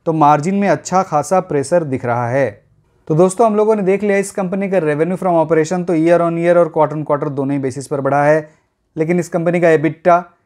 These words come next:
year on year basis पर बढ़ा है, लेकिन quarter on quarter basis पर गिरा है। और इस कंपनी का पैट और ईपीएस तो year on year और quarter on quarter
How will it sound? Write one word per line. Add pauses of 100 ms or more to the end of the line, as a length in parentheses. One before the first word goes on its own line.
(220)
year
on
year
basis
पर
बढ़ा
है,
लेकिन
quarter
on
quarter
basis
पर
गिरा
है। (420)
और
इस
कंपनी
का
पैट
और
ईपीएस
तो
year
on
year
और
quarter
on
quarter